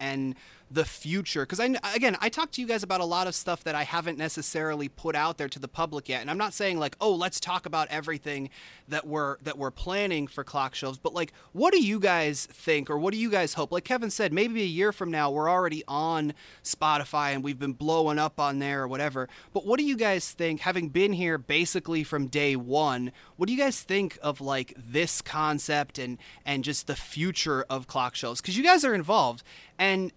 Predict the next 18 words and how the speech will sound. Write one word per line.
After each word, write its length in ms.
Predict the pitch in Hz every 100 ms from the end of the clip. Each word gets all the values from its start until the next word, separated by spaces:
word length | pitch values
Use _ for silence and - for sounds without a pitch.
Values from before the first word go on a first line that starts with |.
| -
<laughs> 480 | 175 - - -
you 100 | -
know, 120 | 180 165
I 100 | 175
was, 140 | 175
I 100 | 175
was 80 | 180
actually 260 | 220 -
gonna 160 | 165 160
say, 300 | - 180 143
Kev, 360 | 139 175 165 139
you 120 | 143
know, 100 | 139
like, 260 | 143 143 147
you're, 160 | 151
you're, 180 | 143 147 147
you're 180 | 143
a, 80 | 147